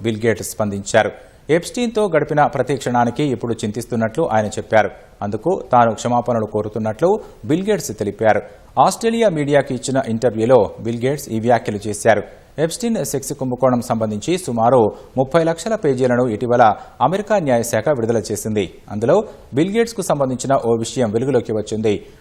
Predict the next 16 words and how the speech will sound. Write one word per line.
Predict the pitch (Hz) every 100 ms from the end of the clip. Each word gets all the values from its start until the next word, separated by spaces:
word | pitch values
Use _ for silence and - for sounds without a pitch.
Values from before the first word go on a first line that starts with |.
| -
ఆయనకు | 131 170 160 127 120
రష్యన్ | 139 175 226
మహిళలతో | 190 147 131 139 135
లైంగిక | 113 123 131 120
సంబంధాలు | 117 113 120 113
ఉన్నాయని, | 104 101 104 113 151 196 - -
అందువల్ల | 104 107 110 131 107 - - - 131
ఆయన | 143 120 -
సుఖవ్యాధుల | 151 143 202 208 185
బారిన | 131 117 110
పడ్డారని | 107 95 107 113 160 220 - -
రెండు | 123 151 208
వేల | 220
పదమూడులో | 208 151 131 123 123 131 120
రాసిన | 117 - 120 113
ఈమెయిల్లో | 113 117 113 123 127